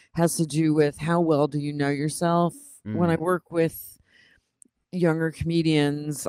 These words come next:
Speaker 1: I do various exercises that have to do with self-knowledge as much as, um, timing or, you know, one of the great, y-, we can always make something funny if it's true.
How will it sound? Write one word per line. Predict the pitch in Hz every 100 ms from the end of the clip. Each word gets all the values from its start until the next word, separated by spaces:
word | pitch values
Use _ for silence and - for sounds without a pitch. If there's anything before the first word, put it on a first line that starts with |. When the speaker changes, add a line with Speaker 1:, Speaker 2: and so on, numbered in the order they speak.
| -
Speaker 1:
I | 151 151
do | 147 160 147
various | 151 151 160 151 -
exercises | 123 - 151 131 135 127 135 139 123 127
that | 147 147
have | 160 151
to | 156
do | 151 151 143
with | 139
self-knowledge | - 160 147 156 139 135 156 175 190 170 -
as | - - 151
much | 156 151 143 -
as, | 151 147 143 139 135 - - - _ _ _ _
um, | 160 151 139 127 127 127 123 _ _ _
timing | - 180 165 160 147 139 135 135
or, | 127 117 127 123 120 117 107 -
you | 156
know, | 131 123
one | 131 156 208 220
of | 165
the | 170
great, | 143 127 175 175 -
y-, | 220
we | 214 240
can | 233
always | 196 247 277 214
make | 196 185
something | - 185 175 151
funny | - 185 180 156 139
if | -
it's | 135 - -
true. | - - 208 226 139 95 -